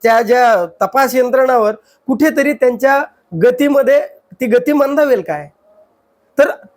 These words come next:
तसं आता होणं सहजासहजी, हे प्रकरण फार पुढं आलेलं आहे आता.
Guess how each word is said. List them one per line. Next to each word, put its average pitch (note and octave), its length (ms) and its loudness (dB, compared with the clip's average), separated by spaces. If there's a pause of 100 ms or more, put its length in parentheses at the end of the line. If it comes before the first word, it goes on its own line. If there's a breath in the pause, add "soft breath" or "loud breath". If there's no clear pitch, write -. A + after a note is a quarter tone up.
तसं C4 220 2
आता D4+ 440 0
होणं B3 580 2
सहजासहजी, B3+ 840 -2
हे B3+ 140 2
प्रकरण B3+ 680 0 (440)
फार C4+ 200 0
पुढं C4+ 400 0
आलेलं B3+ 400 0
आहे G3+ 80 -2
आता. C#3+ 180 -8